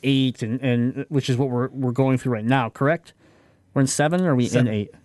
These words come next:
Speaker 1: Yeah, we're in seven. So we're going through seven and eight. When eight comes, th-, it'll change again.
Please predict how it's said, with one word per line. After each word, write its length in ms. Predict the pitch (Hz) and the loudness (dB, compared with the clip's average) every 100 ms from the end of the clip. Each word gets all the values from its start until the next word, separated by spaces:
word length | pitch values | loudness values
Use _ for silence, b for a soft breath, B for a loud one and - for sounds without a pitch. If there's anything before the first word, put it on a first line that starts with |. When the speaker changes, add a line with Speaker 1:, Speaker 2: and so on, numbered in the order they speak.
| _ | _
Speaker 1:
Yeah, 140 | 139 131 | 2 4
we're 100 | 196 | 4
in 140 | 185 | 2
seven. 320 | - 151 113 | 2 0 0
So 100 | - | -2
we're 60 | 135 | 2
going 180 | 208 190 | 2 2
through 120 | 165 | 2
seven 200 | 185 156 | 0 2
and 80 | 156 | 0
eight. 140 | 143 B B | 0 B B
When 120 | 160 - | -2 2
eight 200 | 233 269 | 0 2
comes, 440 | 208 156 139 143 - B B | 2 4 4 2 0 B B
th-, 140 | 143 - | -2 4
it'll 160 | 185 | 2
change 300 | - 220 208 | 4 4 4
again. 500 | 170 208 - - 151 | 4 2 0 -6 -10